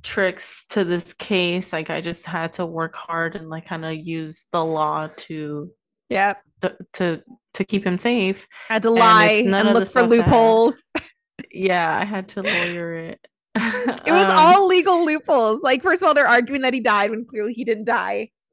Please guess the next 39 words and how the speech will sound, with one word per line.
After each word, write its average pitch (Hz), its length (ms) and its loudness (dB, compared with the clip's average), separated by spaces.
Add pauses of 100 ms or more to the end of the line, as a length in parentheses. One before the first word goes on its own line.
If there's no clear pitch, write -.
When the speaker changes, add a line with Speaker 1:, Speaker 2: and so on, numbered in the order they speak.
(180)
Speaker 2:
But 226 160 0
I 226 80 2
get, 226 200 2 (200)
Speaker 1:
Yeah. 214 60 0
Speaker 2:
I 226 40 0
get 196 180 -2
it. 196 140 -2
And 240 120 -2
then 262 160 -2
also, 254 720 0 (360)
so 277 220 -2
that 247 240 0
people 254 560 -6
could 233 240 -14
feel 247 180 -6 (100)
sympathy 254 520 -8
for 226 220 -2
him, 220 560 0 (340)
they 254 140 2
use 269 240 -2
the 262 120 -2
precedent 247 580 -2
of 226 160 -6
protecting 240 680 -6
secret 254 380 -10
identities 214 960 -4
so - 140 -8
that 247 140 2
he 285 100 -4
didn't 285 200 -6
have 285 200 -2
to 339 80 -8
directly 247 460 -4
appear 240 340 -4
in 220 120 -2
court. 214 460 0
It - 120 -6
was 294 340 0
like, 247 380 -2